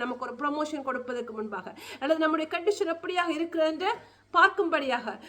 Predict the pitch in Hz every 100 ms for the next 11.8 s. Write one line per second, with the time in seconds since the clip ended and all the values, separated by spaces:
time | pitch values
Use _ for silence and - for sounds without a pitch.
0 | - 277 330 381 370 349 370 370 359 349
1 | 330 370 330 311 320 294 254 233 233 359
2 | - 294 370 415 403 349 339 494 480 494
3 | 508 523 539 554 - _ _ 311 370 370
4 | 370 539 571 494 523 480 466 466 523 539
5 | - _ _ 440 - 494 - 440 427 392
6 | 392 370 349 - 349 349 330 311 285 302
7 | 285 254 - 226 233 214 220 208 226 190
8 | - - - - 311 392 403 349 330 311
9 | 302 277 269 262 285 269 269 254 220 208
10 | 214 240 - 240 233 220 220 214 214 202
11 | 214 - 214 208 208 185 170 170